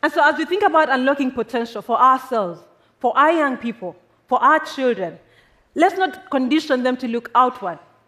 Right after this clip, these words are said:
but condition them to look inward, to tap into who they are and bring that self into what they do every day. When you cease to work and you live, when passion becomes a career, you don't just excel,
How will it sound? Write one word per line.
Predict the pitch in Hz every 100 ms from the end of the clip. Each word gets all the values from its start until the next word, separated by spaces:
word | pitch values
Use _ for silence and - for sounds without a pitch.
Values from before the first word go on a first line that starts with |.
| _
but | 254 254
condition | 254 247 320 - 247
them | 233 233
to | 233
look | 214 226 -
inward, | 330 320 196 170 - _ _ _
to | 254
tap | 294 302
into | 269 233 226
who | - 311
they | 247 214
are | 202 160 - _ -
and | 226 214 175
bring | 277 262
that | 226 208 190 - _ _ _ _ _
self | - 269 233 214 - -
into | 254 247
what | 233 233
they | 214
do | 190 214
every | 202 170 175
day. | 160 - _ _ _ _ _ _
When | 220 277
you | 285 302 392 392
cease | 359 311 269 - _ _ -
to | 247
work | 240 277 277 277
and | 240
you | 220
live, | 220 247 180 - _ _ _ _
when | 269 269
passion | 277 330 330 269 247
becomes | 233 294 269 226
a |
career, | 220 226 214 240 180 - -
you | - 269
don't | 359 330
just | 285 285
excel, | 247 - - 302 254 190